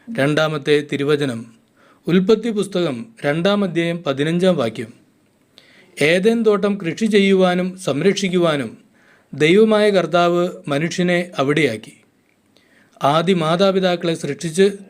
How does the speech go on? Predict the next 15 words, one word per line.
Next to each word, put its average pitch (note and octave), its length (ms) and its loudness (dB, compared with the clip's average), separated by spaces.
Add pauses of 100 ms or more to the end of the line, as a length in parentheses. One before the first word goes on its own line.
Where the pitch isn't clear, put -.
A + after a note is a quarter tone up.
(520)
അവർക്ക് G3 420 2
ഭൂമിയുടെ G#3+ 540 4
മേൽ A3 220 2 (120)
അധികാരം G#3+ 560 4
കൊടുക്കുന്ന F#3 480 2
ദൈവത്തെയാണ് D#3 800 2 (640)
ഈ D#3+ 160 2
രണ്ട് F3+ 340 2
തിരുവചനങ്ങളിലൂടെയും F3 1300 2
നമുക്ക് D#3 460 0
കാണുവാൻ F3 420 4
സാധിക്കുക. B2 500 -4 (1300)
തിന്മ G3+ 280 4
മൂലം A3+ 380 4
കടന്നുവരുന്ന G3 680 2